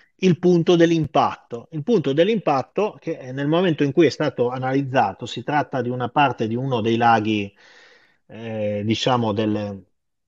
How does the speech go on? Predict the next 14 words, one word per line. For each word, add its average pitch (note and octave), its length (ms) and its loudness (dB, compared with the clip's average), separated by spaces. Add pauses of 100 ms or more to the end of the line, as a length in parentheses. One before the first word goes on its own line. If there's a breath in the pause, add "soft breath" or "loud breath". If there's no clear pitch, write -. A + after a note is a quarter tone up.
(640)
intorno A#2+ 440 0
al A2+ 100 -2
Michigan, A2+ 580 2
al G#2 140 -10
confine A2+ 720 -2
canadese A2+ 880 2
e, A2 320 0 (1080)
e C3+ 80 -2
nordamericano, A#2 840 0
si - 140 -12
chiama A2+ 260 -6
Saginaw A#2 520 -2
Bay, A#2 520 0
questa. A2+ 560 -10